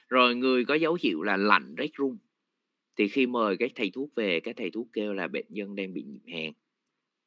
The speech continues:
Bởi vì cái dấu hiệu rất là rõ, sốt, rét run, hạ thân nhiệt. Thì, à, lúc này sẽ kêu là bệnh nhân đang bị nhiễm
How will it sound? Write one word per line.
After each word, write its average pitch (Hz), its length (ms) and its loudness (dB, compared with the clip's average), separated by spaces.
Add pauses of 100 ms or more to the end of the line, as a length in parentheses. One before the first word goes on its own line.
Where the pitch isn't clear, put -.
(3000)
Bởi 120 140 8
vì 135 100 10
cái 156 120 8
dấu 165 160 4
hiệu 143 220 2
rất 165 120 -4
là 139 100 2
rõ, 85 360 2 (120)
sốt, 147 320 -4
rét 139 200 -6
run, 113 300 -6
hạ - 240 -6
thân 107 160 -10
nhiệt. 101 180 -4 (1040)
Thì, 113 160 10
à, 104 180 10
lúc 139 180 2
này 113 260 2
sẽ 82 180 -6
kêu 113 240 -2
là 92 180 -4
bệnh 76 220 -10
nhân 101 200 -12
đang 101 160 -12
bị 80 80 -12
nhiễm 69 220 -18